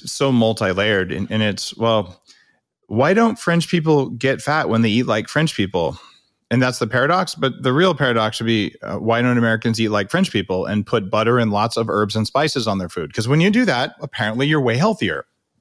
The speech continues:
And even going back to your recipe, um, using salted cod, we used to use rock salt to salt cod. So we're getting all of our trace minerals from salted meat and salted fish that we don't get anymore. So there's this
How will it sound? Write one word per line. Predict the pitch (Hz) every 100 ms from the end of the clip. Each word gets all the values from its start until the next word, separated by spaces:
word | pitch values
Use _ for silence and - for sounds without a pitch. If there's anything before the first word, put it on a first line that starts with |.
| _ - - -
And | 147 156
even | 214 233
going | 226
back | 202 185 -
to | 180
your | 143
recipe, | 143 202 202 - 98 85 101 - 95
um, | 117 113
using | 135 135 131
salted | - 135 123 107
cod, | - - - 110
we | 143
used | -
to |
use | 156
rock | 135 165 -
salt | - 80 -
to | 107
salt | 120 104
cod. | 190 180 -
So | 131
we're |
getting | 139 135
all | 127
of |
our | 127
trace | 120 131 120
minerals | 120 107 101 107 - - _
from | - 120
salted | 117 - 117 113 110 110
meat | 151 147
and | 120
salted | 113 110 107 110
fish | 220 196 -
that | 120
we |
don't | 143 156
get | 214 214
anymore. | 180 123 98 76 - - - -
So | 156
there's | 180 170
this | 165